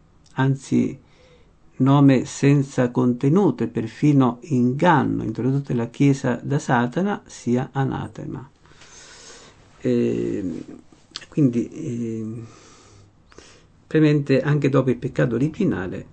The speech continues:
eh, l'uomo non ha perso la libertà, solamente, eh, l'uomo, ehm, ecco, è debilitato, no? È ferito,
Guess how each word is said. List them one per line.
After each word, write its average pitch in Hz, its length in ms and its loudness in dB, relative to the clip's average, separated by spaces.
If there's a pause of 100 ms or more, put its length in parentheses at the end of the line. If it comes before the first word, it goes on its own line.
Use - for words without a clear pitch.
eh, 101 420 -8
l'uomo 113 500 -6
non 110 260 -6
ha 107 100 -6
perso 113 640 -4 (120)
la 107 260 -10
libertà, 120 600 -8
solamente, 160 720 0 (540)
eh, 120 260 -2
l'uomo, 135 640 4 (100)
ehm, 113 720 -8 (220)
ecco, - 220 -6
è 120 60 -2
debilitato, 120 760 -2
no? 131 140 -2
È 123 40 -4
ferito, 113 720 -6